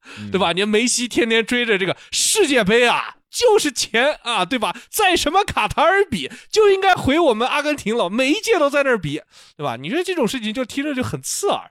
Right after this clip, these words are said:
Speaker 2: 确实没有，人家别的项目没有这么干的。但是你维斯塔潘，刚才有个观众说得好，说这个，<laughs> 说这个如果给维斯塔潘一个封号的话，他就应该叫车痴，非常这个只痴迷于赛车。
Speaker 1: <laughs> 嗯，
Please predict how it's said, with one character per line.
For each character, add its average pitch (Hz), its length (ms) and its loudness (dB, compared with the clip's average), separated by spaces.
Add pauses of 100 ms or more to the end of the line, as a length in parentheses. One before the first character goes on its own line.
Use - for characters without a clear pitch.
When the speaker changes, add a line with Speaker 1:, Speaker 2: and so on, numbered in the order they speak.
Speaker 2:
确 - 160 -8
实 233 120 -6
没 202 100 0
有， 262 160 2 (220)
人 170 120 -2
家 254 140 -2
别 156 160 -4
的 226 80 2
项 220 180 -4
目 156 140 -4
没 131 80 -6
有 196 100 -4
这 147 80 -8
么 165 140 -8
干 233 260 -6
的。 - 160 -20
但 165 120 -10
是 185 80 0
你 151 160 -8
维 123 160 -2
斯 - 60 -10
塔 104 120 -6
潘， 120 260 -4 (480)
刚 139 120 -6
才 139 80 -2
有 117 100 -2
个 110 80 -2
观 127 160 -2
众 120 80 -6
说 120 160 -6
得 117 80 -4
好， - 260 -14
说 120 160 -8
这 123 140 -6
个， 104 100 -8 (800)
<laughs> - 880 -16
说 151 80 -6
这 139 100 -4
个 135 100 0
如 127 100 0
果 170 100 0
给 101 600 -6
维 127 120 -6
斯 - 60 -12
塔 104 120 -14
潘 127 140 -10
一 147 40 -14
个 147 60 -8
封 165 240 -10
号 135 300 -6
的 90 80 -14
话， 92 240 -14
他 107 140 -14
就 110 120 -20
应 110 60 -18
该 117 100 -10
叫 117 220 -8
车 - 340 -8
痴， - 480 -10 (640)
非 143 140 -6
常 143 100 -6 (120)
这 135 100 -14
个 120 320 -6 (340)
只 107 140 -12
痴 - 260 -8
迷 170 200 -6
于 170 100 -4
赛 160 220 -2
车。 135 260 -10
Speaker 1:
<laughs> 107 80 -12
嗯， 87 240 -14